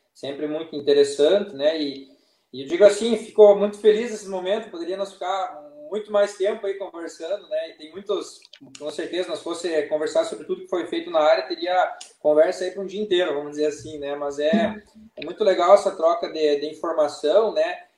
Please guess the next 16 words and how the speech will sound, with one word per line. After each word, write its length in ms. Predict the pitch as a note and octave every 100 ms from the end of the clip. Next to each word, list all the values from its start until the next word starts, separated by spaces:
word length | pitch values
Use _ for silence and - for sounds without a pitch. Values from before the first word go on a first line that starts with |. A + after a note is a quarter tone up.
| _
E 300 | A#3 E4 E4
até 360 | G#3+ - F3+ G#3
deixando 480 | F#3 - F#3 G#3 G#3
um 40 |
recado, 520 | G3 F#3+ D#3+ G3 D#3+
né, 140 | D3+ D#3+
para 160 | D3+
os 100 | C#3
amigos 400 | C#3+ D3 E3 D3+
aí, 140 | D3+ D3+
produtores, 640 | D3 C3+ C3 D3+ F3+ D3
enfim, 240 | - -
colegas, 440 | - C#3 D3+ F3+ D#3
eu 60 |
acho 120 | E3 -
que, 260 | F#3+ G3